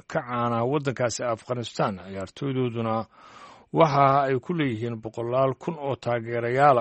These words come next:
baraha bulshada. Hogaamiyaasha Taliban ee Afghanistan ayaa horraantii toddobaadkan amar ku siiyey haweenka dalka oo dhan inay joojiyaan ka qaybgalka jaamacadaha gaarka loo leeyahay iyo kuwa dowliga ah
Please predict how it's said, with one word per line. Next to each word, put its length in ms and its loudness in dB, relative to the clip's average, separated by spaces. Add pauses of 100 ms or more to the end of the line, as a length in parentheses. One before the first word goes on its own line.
(140)
baraha 320 2
bulshada. 480 -2 (1500)
Hogaamiyaasha 580 2
Taliban 520 2 (120)
ee 180 -12
Afghanistan 720 -4
ayaa 520 2
horraantii 580 -2
toddobaadkan 680 0
amar 340 -4
ku 100 -12
siiyey 480 -2
haweenka 560 -4
dalka 400 0
oo 160 -4
dhan 260 -4
inay 360 -2
joojiyaan 640 0
ka 160 -14
qaybgalka 560 -6
jaamacadaha 600 0
gaarka 400 0
loo 140 -2
leeyahay 460 2
iyo 180 -2
kuwa 260 -4
dowliga 500 0
ah 180 -10